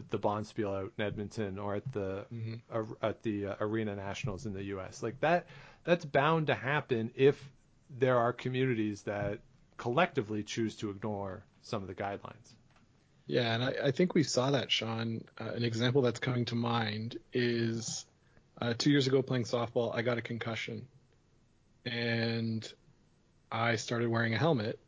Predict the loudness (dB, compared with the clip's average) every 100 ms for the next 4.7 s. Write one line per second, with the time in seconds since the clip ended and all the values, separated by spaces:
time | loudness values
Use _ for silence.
0 | _ -20 -20 -12 -4 -2 -2 -4 -4 -6
1 | -8 -16 _ _ _ _ -20 -20 -20 -6
2 | 0 2 0 0 -2 2 4 4 2 2
3 | 2 4 2 4 4 2 2 0 2 2
4 | 4 2 0 -2 -4 -2 -4